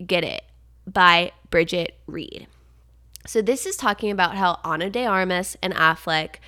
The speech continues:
Ben Affleck are dating. And if you don't know Ana de Armas, the only thing I've seen her in, I believe, so far was Knives Out, which is actually a great movie. If you have access to that right now during your quarantine times,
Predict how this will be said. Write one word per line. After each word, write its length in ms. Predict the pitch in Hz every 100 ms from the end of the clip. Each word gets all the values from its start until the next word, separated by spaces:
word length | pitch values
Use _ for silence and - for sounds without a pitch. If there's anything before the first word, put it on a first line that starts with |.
| - -
Ben 120 | -
Affleck 400 | 190 175 - 180 175
are 100 | 226
dating. 540 | 226 185 165 160 170 170 - - -
And 140 | 190
if 140 | 185
you 140 | 190 202
don't 240 | 220 285
know 140 | 330 311
Ana 180 | 226 233
de 140 | 226
Armas, 460 | 180 170 165 165 -
the 120 | 202
only 480 | 202 220 302 359 311
thing 240 | - 220
I've 320 | - 156 165
seen 220 | - 277
her 120 | 285 302
in, 220 | 294 302
I 140 | -
believe, 280 | 240 269 277
so 200 | - 269
far 280 | 277 269 269
was 320 | 208 190 185
Knives 380 | 185 165 170 180
Out, 260 | 160 170
which 160 | - 220
is 80 | -
actually 340 | 196 220 - 370
a 60 |
great 300 | 233 196 185
movie. 220 | 175 156
If 140 | 170 -
you 80 | 240
have 140 | 269
access 400 | - 185 - 208
to 60 | -
that 200 | 220 214
right 180 | 226 226
now 180 | 233 233
during 300 | 190 180 180
your 100 | 180
quarantine 480 | - 175 185 202
times, 460 | 208 240 240 262 262